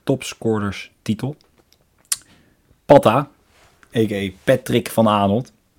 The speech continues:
To get a card. En dan geloof je bijna niet.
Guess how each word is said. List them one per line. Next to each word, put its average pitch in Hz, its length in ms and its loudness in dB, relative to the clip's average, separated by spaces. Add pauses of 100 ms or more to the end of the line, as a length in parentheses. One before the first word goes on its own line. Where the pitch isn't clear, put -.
(1040)
To 117 140 0
get 151 160 6
a 123 60 2
card. 98 340 -4 (1500)
En 113 100 -2
dan 110 100 2
geloof 120 280 4
je 104 60 -4
bijna 92 200 -2
niet. 104 220 -8